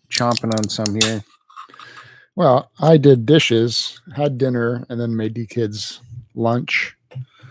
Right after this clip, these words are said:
Speaker 2: And then, uh, while I was doing all that, watched an episode of This Is Us. And then I had to do something. And then, uh, while I was finishing doing something,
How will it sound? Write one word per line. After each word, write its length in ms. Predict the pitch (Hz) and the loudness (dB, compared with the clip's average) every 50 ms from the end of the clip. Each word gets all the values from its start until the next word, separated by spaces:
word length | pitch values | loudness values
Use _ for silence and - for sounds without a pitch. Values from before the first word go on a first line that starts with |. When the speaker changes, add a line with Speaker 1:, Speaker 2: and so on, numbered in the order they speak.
| - - - - - - _ _ _ - 123 127 - _ _ _ _ _ _ _ _ _ _ _ _ _ _ _ - | -20 -20 -20 -20 -20 -20 _ _ _ -20 -20 -20 -20 _ _ _ _ _ _ _ _ _ _ _ _ _ _ _ 0
Speaker 2:
And 100 | 196 170 | 4 6
then, 320 | 165 160 156 151 156 151 147 | 8 8 8 8 8 8 8
uh, 400 | 147 147 147 147 147 143 139 127 - - - - - - - - | 8 8 8 8 6 6 4 2 -2 -6 -10 -12 -14 -16 -12 -6
while 180 | 139 143 139 135 | -2 -2 -2 -2
I 20 | |
was 100 | 131 123 | -2 -4
doing 240 | 123 160 170 160 151 | -2 -2 0 0 2
all 160 | 139 131 131 | 2 0 0
that, 240 | 123 127 127 143 - | 2 0 0 0 0
watched 320 | 135 127 127 - - - | 0 0 0 -2 -2 -6
an 60 | 147 | -6
episode 480 | 139 123 - - - - - 131 123 117 | -4 -4 -4 -4 -4 0 2 2 2 2
of 140 | 113 107 107 | 0 -2 -2
This 200 | 123 113 - - | -2 -4 -4 -4
Is 140 | 110 - - | -8 -6 -2
Us. 460 | 104 131 170 196 - - - - - - _ _ _ _ _ _ _ _ _ _ 226 190 - _ _ _ _ _ _ _ _ _ _ _ _ _ _ - | 0 0 0 0 0 -2 -4 -4 -6 -8 _ _ _ _ _ _ _ _ _ _ -20 -20 -20 _ _ _ _ _ _ _ _ _ _ _ _ _ _ -4
And 120 | 151 117 107 | -2 -2 0
then 100 | 104 107 | -2 -2
I 40 | 104 | -2
had 120 | 104 113 | -2 -2
to 100 | 110 110 | -2 0
do 160 | 107 117 113 107 | 0 0 0 0
something. 460 | - 131 117 107 - 120 139 135 123 - - _ _ _ _ _ _ _ _ - - - _ _ _ _ _ _ _ _ - | 0 0 0 2 2 2 2 2 0 -4 -12 _ _ _ _ _ _ _ _ -20 -20 -20 _ _ _ _ _ _ _ _ -6
And 180 | 127 123 113 | -2 0 0
then, 300 | 113 110 110 113 113 110 | 2 2 2 2 4 4
uh, 460 | 113 117 117 117 117 117 117 117 120 107 - - _ _ _ _ _ _ _ _ _ _ _ _ _ _ _ _ _ _ _ _ _ _ _ _ _ _ _ _ - - _ _ _ _ _ _ _ _ _ _ _ _ _ _ _ _ _ _ _ - | 4 4 4 4 4 6 6 4 4 2 0 -6 _ _ _ _ _ _ _ _ _ _ _ _ _ _ _ _ _ _ _ _ _ _ _ _ _ _ _ _ -20 -20 _ _ _ _ _ _ _ _ _ _ _ _ _ _ _ _ _ _ _ -2
while 140 | 127 120 | 2 2
I 40 | 113 | 4
was 100 | 117 - | 4 4
finishing 420 | - - 156 160 139 - 127 107 101 | 4 6 6 6 6 6 4 2 2
doing 200 | 110 110 110 107 | 2 0 0 0
something, 640 | - 117 107 - - 117 110 107 104 104 92 - | 0 -2 -4 -2 -2 -4 -2 -2 -2 -4 -6 -8